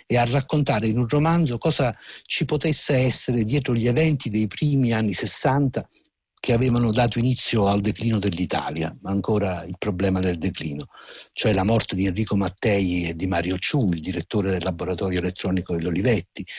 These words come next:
le accuse e le condanne a Felice Ippolito e Domenico Marotta. Diceva che un romanzo, lavorando con l'immaginario, poteva arrivare là dove la storia e il giornalismo non potevano arrivare,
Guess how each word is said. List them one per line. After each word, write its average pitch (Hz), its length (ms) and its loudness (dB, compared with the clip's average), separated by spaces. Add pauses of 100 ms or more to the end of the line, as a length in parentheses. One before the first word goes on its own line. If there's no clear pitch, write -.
(260)
le - 180 2
accuse 139 460 0
e 117 60 4
le 110 120 2
condanne 113 540 2
a 90 40 -2
Felice 101 360 -2
Ippolito 107 480 0
e - 20 -2
Domenico 95 480 -2
Marotta. 104 480 0 (560)
Diceva 147 460 2 (200)
che - 140 -4
un 143 100 2
romanzo, 107 800 -2
lavorando 120 640 2
con 110 120 0
l'immaginario, 101 880 -2 (320)
poteva 160 340 2
arrivare 135 460 2
là 143 180 4
dove 135 240 0
la 117 80 0
storia 113 520 0
e - 20 -2
il 90 80 -4
giornalismo 117 680 0
non 123 140 2
potevano 113 400 0
arrivare, 92 540 -2